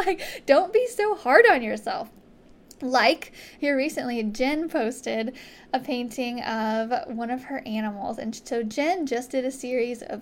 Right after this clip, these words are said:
it was called Movement, and she did a bunch of ballerina dancers, and they were amazing. And you could just tell, espe-, one especially was just, was just amazing. And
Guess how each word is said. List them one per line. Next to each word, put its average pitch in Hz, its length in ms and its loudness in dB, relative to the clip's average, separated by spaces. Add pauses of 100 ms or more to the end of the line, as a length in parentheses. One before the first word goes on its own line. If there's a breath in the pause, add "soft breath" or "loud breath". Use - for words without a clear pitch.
it - 60 -10
was 226 120 -8
called 240 220 -4
Movement, 226 560 -6
and 220 100 -8
she 247 120 -10
did 214 140 -6
a 220 60 -4
bunch 220 200 -8
of 226 80 -10
ballerina 233 580 -6
dancers, 226 540 -6
and 208 120 -10
they 208 100 -6
were 214 320 -4
amazing. 233 1000 -6
And 233 240 -4
you 233 80 -6
could 226 160 -6
just 240 200 -8
tell, 220 300 -4 (200 loud breath)
espe-, 254 340 -2
one 277 260 0
especially 233 760 -4 (220 loud breath)
was 240 260 2
just, 226 240 -4 (400)
was 247 280 0
just 240 160 -6
amazing. 214 680 -4 (120)
And 311 440 2